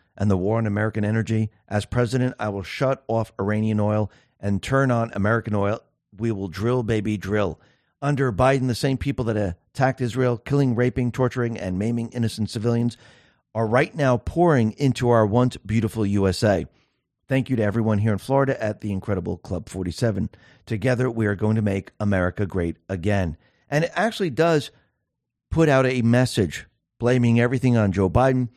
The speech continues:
which again will be blamed on Obama. And now people are starting to understand that he gave a lot of money to Iran. Obama gave a lot of money to Iran. And now look what Iran is doing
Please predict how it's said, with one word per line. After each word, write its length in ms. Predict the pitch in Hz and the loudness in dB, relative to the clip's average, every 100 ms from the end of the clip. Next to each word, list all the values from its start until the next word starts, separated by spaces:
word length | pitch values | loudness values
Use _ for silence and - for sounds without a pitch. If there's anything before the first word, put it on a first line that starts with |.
| _ _ | _ _
which 180 | 104 - | -10 -6
again 340 | 107 123 110 - | 0 0 0 -2
will 120 | 98 | -6
be 120 | 92 92 | -4 0
blamed 300 | 98 95 - | 0 0 -2
on 180 | 92 | -2
Obama. 580 | 80 80 113 123 123 117 - _ _ - | -2 0 2 4 4 2 -2 _ _ -6
And 220 | 117 123 - | -4 -4 -4
now 260 | 117 117 | -2 -2
people 360 | - 123 117 117 | -2 -4 -4 -4
are 60 | 113 | -2
starting 320 | 117 107 101 | 0 2 0
to 140 | - | -2
understand 580 | 104 95 - 113 104 98 - _ | -2 -2 0 0 2 0 -6 _
that 140 | 95 | -6
he 100 | 101 | -6
gave 220 | 104 104 | -4 -6
a 40 | 87 | -4
lot 180 | 92 101 | -4 0
of 60 | |
money 220 | 95 95 | 0 0
to 160 | - 90 | -2 -4
Iran. 460 | 80 120 123 117 - - | -4 -2 -2 -2 -6 -6
Obama 420 | 90 117 135 113 | -2 -2 -2 -4
gave 140 | 110 | -4
a 60 | 98 | -2
lot 160 | 98 | -2
of 60 | 95 | 0
money 180 | 90 90 | 0 0
to 160 | 92 | -2
Iran. 440 | 85 92 110 107 95 _ _ _ _ | -2 0 0 0 -4 _ _ _ _
And 140 | 113 | -2
now 200 | 107 110 | 0 0
look 220 | 110 110 104 | -2 -2 -2
what 120 | 98 | -2
Iran 340 | 90 107 107 | 2 2 4
is 120 | 98 | 2
doing 380 | 82 104 95 92 | 2 2 2 0